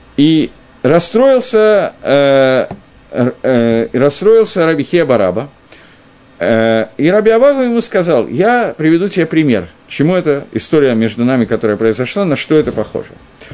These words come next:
И теперь, э, Гаон Мивильна на основании этого пасука из Мишли разбирает эту историю, которая произошла между Раби Хия Бараба и Раби Авагу. И говорит, что есть понятие, которое называется цадик.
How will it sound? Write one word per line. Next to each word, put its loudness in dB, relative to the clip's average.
И -2
теперь, -2
э, 2
Гаон 2
Мивильна -2
на 0
основании 0
этого 0
пасука -4
из -2
Мишли -4
разбирает 0
эту -2
историю, 0
которая -2
произошла 0
между -2
Раби 0
Хия 0
Бараба 2
и 2
Раби 0
Авагу. -4
И -2
говорит, 2
что -4
есть 0
понятие, -2
которое -2
называется -2
цадик. -2